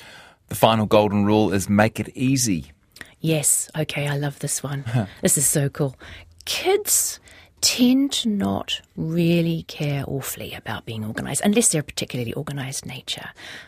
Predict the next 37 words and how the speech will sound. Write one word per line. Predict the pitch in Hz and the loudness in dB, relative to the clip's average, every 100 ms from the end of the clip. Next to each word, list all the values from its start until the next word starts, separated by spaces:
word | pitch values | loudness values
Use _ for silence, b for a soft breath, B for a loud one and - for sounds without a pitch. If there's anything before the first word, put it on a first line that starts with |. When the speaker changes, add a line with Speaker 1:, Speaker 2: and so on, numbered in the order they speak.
| B B | B B
Speaker 2:
S-, | - - - | -14 -8 -4
other | 320 220 | -2 0
people | - 180 160 | 0 0 0
who | 151 | 0
live | 147 156 | 0 -2
in | 147 | -4
the | - | -10
house | - - - | -12 -10 -12
with | - - | -12 -18
you | 135 | -14
may | 123 120 | -10 -10
also | 110 110 - | -8 -8 -8
not | 101 110 - | -8 -10 -12
care | - - | -14 -12
terribly | - 135 104 110 | -10 -10 -10 -10
about | 117 143 131 | -10 -8 -6
some | - 165 | -4 -4
of | 175 | -4
the | 160 | -4
things | 135 139 - | -4 -4 -6
that | 180 - B B B - | -10 -12 B B B -2
you | 359 | -2
care | 349 - - | -2 -6 -6
about. | - - - B B B B | -10 -18 -18 B B B B
So, | - - 180 160 160 | -4 0 2 2 -2
for | - 185 | 0 2
example, | 170 151 151 - 131 - | 2 0 0 -2 -6 -2
most | 190 180 - | 0 2 0
kids, | - - - - _ | -6 -8 -10 -12 _
this | 330 - | -2 -2
is | 214 | -4
very | 175 156 151 | -4 -4 -4
general, | - - - - _ _ 240 | -8 -12 -14 -16 _ _ -2
not | 208 196 | 2 4
obviously | 175 156 - 127 - _ - | 2 0 -4 -6 -8 _ -14
the | - | -10
case, | - 120 - | -8 -8 -6